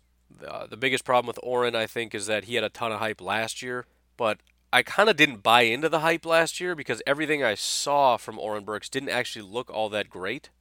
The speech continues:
You know, there were a couple flash plays, but I st-, I remember on the podcast going, you know, "That's cool and all that he was really fast, but you saw him give up that play, right?"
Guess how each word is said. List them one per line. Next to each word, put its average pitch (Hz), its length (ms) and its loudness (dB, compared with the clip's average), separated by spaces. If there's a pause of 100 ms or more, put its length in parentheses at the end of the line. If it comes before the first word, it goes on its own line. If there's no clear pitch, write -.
(340)
You 113 60 -10
know, 120 80 -2
there 143 100 2
were 139 80 4
a 117 40 0
couple 131 280 0
flash 127 440 4
plays, 120 480 -4 (300)
but 120 140 0
I 120 100 0
st-, - 240 -6
I 127 60 2
remember 139 440 0
on 107 120 0
the 113 80 -8
podcast 135 540 2
going, 104 340 -8
you 113 100 -8
know, 101 200 -6 (840)
"That's 113 220 -4
cool 180 460 -2
and 101 80 -2
all 101 240 0
that 107 160 0
he 120 100 -6
was 104 220 -10 (100)
really 117 240 -4
fast, 143 460 4
but 113 120 -10
you 104 120 -12
saw 135 260 0
him 104 160 -6
give 113 220 -2
up 117 200 2
that 107 200 -2
play, 120 340 0
right?" 95 300 -6